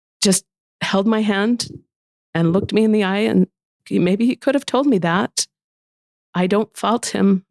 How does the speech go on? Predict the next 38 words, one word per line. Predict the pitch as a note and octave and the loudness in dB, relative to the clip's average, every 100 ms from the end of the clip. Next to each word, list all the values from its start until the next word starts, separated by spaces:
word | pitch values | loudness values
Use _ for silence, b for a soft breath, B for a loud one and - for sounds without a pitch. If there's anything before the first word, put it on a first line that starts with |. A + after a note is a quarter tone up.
| _ | _
for | - G#3+ | -2 0
not | G3 G3+ C4+ - - - _ - | 0 0 -4 -6 -10 -10 _ -2
doing | G3 G#3+ F#3 | 0 2 0
that. | - - | -2 0
You | F#3+ | 2
know, | F#3+ | 2
we | G#3 | 0
had | G#3 A#3 | 0 -2
that | G#3 - | -2 -2
day | G3+ G#3+ | 0 0
to | G#3+ | 0
be | G3 | 0
together, | F#3 F#3+ F#3 G3 G#3 _ _ _ _ _ _ _ _ _ _ _ _ _ | 0 0 0 -2 -4 _ _ _ _ _ _ _ _ _ _ _ _ _
and | G3+ G#3 | 0 2
we | A3+ | 2
were | A#3 | 2
like | G#3+ - - | 0 -2 -8
kids. | - G#3 A#3 F3+ | 0 2 2 2
We | F#3 | 0
just | A3 A3 | 0 -2
wanted | C#4+ D#4 D4+ | 0 2 0
to | |
play. | A#3 - G3+ B3+ - | -2 0 0 2 0
We | - | 0
just | - - | -2 0
wanted | A#3+ B3 | 2 2
to | A3+ | 2
have | C4 | -2
fun | - - G3 A#3 B3 B3+ - | -4 -4 0 2 2 0 -2
and | G3 F3 D#3+ _ _ _ _ _ _ _ | 0 0 -2 _ _ _ _ _ _ _
talk | - A#3 A#3+ A#3+ - | -6 -2 -2 -4 -4
and | - F3 F3+ | -2 -2 -4
joke | - G3+ A3+ A#3+ | -4 0 0 0
around, | G#3+ G3+ G3+ G#3 G#3 G3 | 0 2 2 2 2 2
and | F3 F3 - _ _ _ _ _ _ - | 0 0 -4 _ _ _ _ _ _ -6
that's | C#4+ | -2
okay | D#4 D4+ E4 | 0 0 0
too. | - F4+ G3+ | 2 2 0